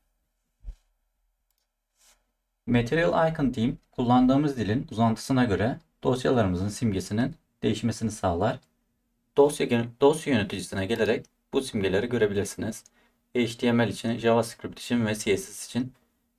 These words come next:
Yine burada bütün diller için farklı simgeler olduğunu görüyorsunuz. Sıradaki eklentiyle devam edelim.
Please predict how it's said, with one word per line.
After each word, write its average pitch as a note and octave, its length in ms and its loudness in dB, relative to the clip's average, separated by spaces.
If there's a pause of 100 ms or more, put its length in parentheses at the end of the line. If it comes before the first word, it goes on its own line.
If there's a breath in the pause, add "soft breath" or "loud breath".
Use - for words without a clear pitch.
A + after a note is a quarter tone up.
Yine D3 260 2
burada C3 420 4
bütün C3+ 300 -4
diller F#2+ 260 0
için C#3+ 260 -6 (120)
farklı B2+ 260 -2
simgeler F2+ 400 -2
olduğunu G2+ 520 -2 (120)
görüyorsunuz. A2+ 640 -2 (1900)
Sıradaki C3+ 420 2
eklentiyle A#2+ 600 0
devam A2+ 260 2
edelim. F2+ 340 -4